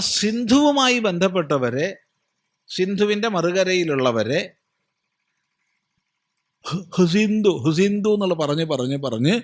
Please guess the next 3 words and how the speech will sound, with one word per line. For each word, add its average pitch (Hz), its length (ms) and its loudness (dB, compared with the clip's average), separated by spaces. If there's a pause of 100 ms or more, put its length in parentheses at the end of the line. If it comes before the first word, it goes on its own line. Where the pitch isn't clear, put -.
(340)
ക്രമേണ 156 720 -2 (120)
ഹിന്ദുവായി 143 640 -2
മാറിയതാണ് 127 840 -4